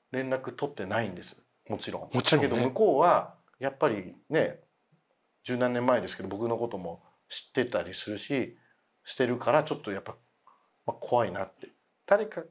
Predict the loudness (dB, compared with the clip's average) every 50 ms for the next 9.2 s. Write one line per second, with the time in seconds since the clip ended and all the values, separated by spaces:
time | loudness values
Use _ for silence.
0 | _ -8 0 2 4 6 4 4 2 -4 -10 -8 -8 -8 -8 -10 -14 _ _ _
1 | _ _ _ _ _ 2 2 2 0 -2 -4 -6 -8 -2 0 0 0 0 -4 -6
2 | -4 0 0 0 0 -2 -6 -10 -12 -8 -4 -4 -2 0 0 0 0 -2 -4 -10
3 | -18 _ _ _ _ _ _ _ _ _ _ _ _ _ _ _ _ _ _ _
4 | -4 -2 0 0 0 0 -2 -4 -6 -12 _ _ _ _ _ _ _ _ _ _
5 | _ _ _ _ -4 -2 -2 -2 -2 0 4 4 4 4 2 -2 -2 -4 -4 -4
6 | -4 -2 0 0 0 0 0 -2 -2 -6 -4 -4 -4 -6 -6 -10 _ _ _ _
7 | _ _ -2 0 2 2 2 2 0 -6 -6 -14 _ -10 -10 -10 -8 -10 -10 -12
8 | -12 -14 _ _ _ _ _ -6 -4 -4 -2 -2 -2 -2 -2 -4 -2 -2 0 0
9 | -2 -2 -6